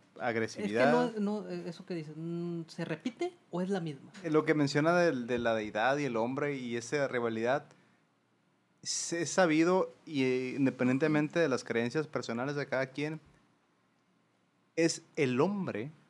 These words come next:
Speaker 1: quien crea a Dios por la cuestión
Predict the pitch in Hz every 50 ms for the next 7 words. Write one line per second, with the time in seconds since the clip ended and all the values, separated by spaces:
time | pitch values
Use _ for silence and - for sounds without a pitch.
0 | _ _ _ _ _ _ _ _ - 120 113 110 113 123 123 127 127 127 123 -
1 | _ - - 123 113 120 120 127 117 - - - - - - - - - _ _
2 | _ _ _ _ _ _ _ _ _ _ _ _ _ _ - 117 110 110 107 -
3 | 107 - - - 123 127 123 123 139